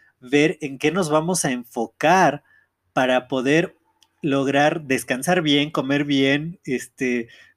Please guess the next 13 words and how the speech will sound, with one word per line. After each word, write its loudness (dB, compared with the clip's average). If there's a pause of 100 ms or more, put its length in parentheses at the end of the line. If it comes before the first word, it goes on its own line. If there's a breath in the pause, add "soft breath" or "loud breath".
tener 0
una 0
profesión 0
sana 0
o -6
un -8
negocio 2
sano, 0 (400 soft breath)
pero 2
también -2
nuestras 0
relaciones, 0
también -2